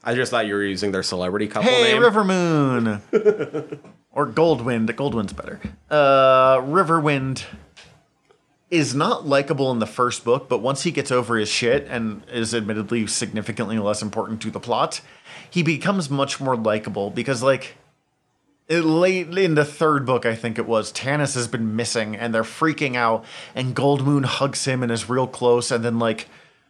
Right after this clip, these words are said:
Speaker 2: Riverwind, like, pulls her away, and you're like, "Ah, shit, let's see some misogyny," but he's like, "No, it's my turn to hug," and I'm like, "Fuck yeah, Riverwind."
Speaker 1: <laughs>
Speaker 2: So much character development.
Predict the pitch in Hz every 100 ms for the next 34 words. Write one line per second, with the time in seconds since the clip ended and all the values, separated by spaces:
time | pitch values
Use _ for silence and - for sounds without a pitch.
0 | _ _ 113 156 151 139 139 135 127 123
1 | - - 147 151 - 131 127 117 123 120
2 | 120 120 120 123 120 113 113 113 - 113
3 | 107 123 117 - 131 135 143 139 135 156
4 | 139 127 123 120 127 143 156 143 - -
5 | - 262 196 156 160 160 202 175 151 175
6 | 185 156 170 156 156 165 131 135 139 156
7 | 160 - - 185 - 294 - 156 120 120
8 | 123 110 131 131 131 123 110 - - -
9 | - - 147 - - 285 247 214 202 -
10 | - 160 139 - 131 117 127 127 113 113
11 | 113 107 -